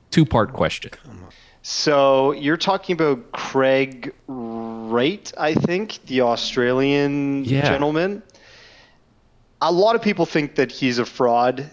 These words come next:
Speaker 2: Um, I think the reason why he claims that he's Satoshi Nakamoto is simply for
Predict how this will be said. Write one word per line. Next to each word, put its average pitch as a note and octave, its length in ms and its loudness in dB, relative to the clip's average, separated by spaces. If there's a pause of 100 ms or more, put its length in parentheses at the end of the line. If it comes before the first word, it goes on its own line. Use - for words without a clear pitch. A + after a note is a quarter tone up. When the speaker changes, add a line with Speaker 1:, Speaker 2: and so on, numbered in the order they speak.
(160)
Speaker 2:
Um, A#2+ 720 2
I C#3 120 2
think E3+ 540 -2
the C#3+ 120 2
reason C3+ 480 2
why B2+ 360 2
he B2 580 -2
claims C3 500 0
that C3+ 160 -2
he's C#3+ 260 -4
Satoshi C3 640 -2
Nakamoto C3 840 0
is B2+ 440 -2
simply C3+ 760 -2
for A#2+ 580 0